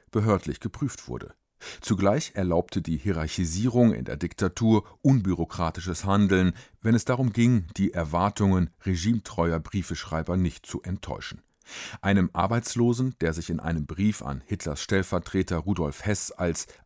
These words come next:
alter Kämpfer der Bewegung bezeichnete, wurden neunzehnhundertfünfunddreißig nach Rücksprache mit der N-S-D-A-P-Kreisleitung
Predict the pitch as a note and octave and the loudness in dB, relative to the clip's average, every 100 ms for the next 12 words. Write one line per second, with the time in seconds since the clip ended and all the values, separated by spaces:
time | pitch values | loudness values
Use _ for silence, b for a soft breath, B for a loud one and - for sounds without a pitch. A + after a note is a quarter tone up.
0 | - G2 G#2+ E2 - G2 A2 - E2+ E2 | 0 2 2 -6 -4 0 0 0 -2 -2
1 | E2+ D2+ G2+ F#2 C2+ C2 - D2+ D2+ - | -4 0 0 0 -4 -6 -6 -4 -2 -4
2 | F2 G#2 B B B _ G#2 A2+ A#2+ A2+ | 0 0 B B B _ 2 4 6 6
3 | G2+ F#2 - D#2+ F#2 C#2+ - A#2+ G2+ D2 | 6 4 0 -2 -2 -2 -2 -2 0 -2
4 | D#2 G2+ G#2+ G#2 - A#1 - - - G#2 | 0 2 2 -2 -4 -10 -10 -14 -4 -4
5 | - - D#2+ E2 E2+ D2+ D2+ D2 E2+ D#2+ | -4 -4 -2 0 -2 -2 -4 -4 -2 -2
6 | - D#2+ D#2 F2+ E2 G2+ G2 - F#2 F2+ | -2 -4 -2 -6 -2 0 0 0 -2 2
7 | F#2+ | 0